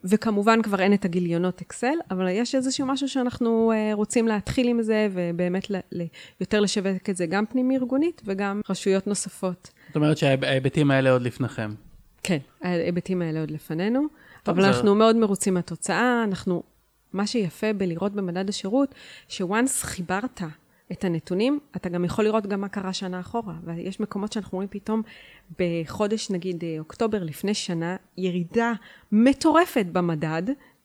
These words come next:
Speaker 1: במיוחד בכמה יישובים, ואז אתה אומר, "רגע, מה קרה באותו חודש?" ו-, וגילינו שבאותו החודש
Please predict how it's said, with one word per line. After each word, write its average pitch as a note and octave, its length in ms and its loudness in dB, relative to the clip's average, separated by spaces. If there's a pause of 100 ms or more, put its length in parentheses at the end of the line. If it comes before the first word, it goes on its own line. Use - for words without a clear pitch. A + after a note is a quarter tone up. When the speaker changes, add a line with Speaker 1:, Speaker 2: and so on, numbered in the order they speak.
(100)
Speaker 1:
במיוחד B3+ 640 2
בכמה G3 280 -2
יישובים, F3 360 -4 (420)
ואז G#3+ 160 0
אתה C4 120 -2
אומר, B3+ 140 0
"רגע, C#4 200 0
מה F#3 120 -4
קרה B3+ 300 0
באותו B3 300 -2
חודש?" E3+ 380 -6
ו-, F#3 180 0 (100)
וגילינו F#3 540 2
שבאותו F3+ 440 0
החודש C4 580 0